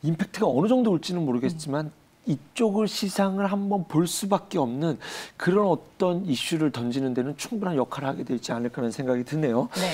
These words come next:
Speaker 1: 일단은 이십사, 이십오 이번 주에 공모 청약이 진행이 될 거고요. 공모 예상가는 이만 오천칠백 원에서 삼만 사천삼백 원 정도로 바라보고 있는 것 같습니다. 아직 확 확정된 것 같지는 않은데, 일단은 예정대로 진행이 된다고 한다면 이제 구월 삼 일에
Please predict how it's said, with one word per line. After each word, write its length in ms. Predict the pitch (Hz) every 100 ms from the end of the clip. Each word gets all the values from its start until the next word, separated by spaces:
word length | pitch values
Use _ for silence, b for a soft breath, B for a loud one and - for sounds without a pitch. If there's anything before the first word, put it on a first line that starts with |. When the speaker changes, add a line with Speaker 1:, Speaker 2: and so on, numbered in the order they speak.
| 147 -
Speaker 1:
일단은 520 | 185 214 208 202 208
이십사, 460 | - 160 - 202 185
이십오 500 | 170 214 151 165 156
이번 300 | 143 151 156
주에 240 | - 156
공모 380 | 147 143 143 147
청약이 420 | - 190 160 143
진행이 400 | 143 - 135 131
될 180 | 131 120
거고요. 400 | 113 113 127 147 - B B
공모 340 | - 151 151
예상가는 680 | 143 123 139 147 - 139 143
이만 260 | 123 127 127
오천칠백 580 | 120 135 - 175 151 151
원에서 340 | 127 120 151
삼만 580 | - 170 165 165 160 156
사천삼백 800 | 156 170 - 170 156 151 160 151
원 120 | 147
정도로 360 | 131 117 120 117
바라보고 420 | 117 113 127 127
있는 140 | 110
것 120 | 117
같습니다. 640 | - 113 - 139 107 123 190 B B B B
아직 240 | 170 170
확 160 | - - _
확정된 400 | - 294 240 220
것 160 | 202 -
같지는 340 | 185 - 202
않은데, 260 | 151 165 175
일단은 420 | 139 170 170 190 B B -
예정대로 580 | 131 147 202 202 185 175
진행이 300 | - 143 151
된다고 340 | 139 139 143
한다면 540 | 151 151 143 147 151 127
이제 120 | 131
구월 320 | - 131 135
삼 260 | - - 226
일에 320 | 185 131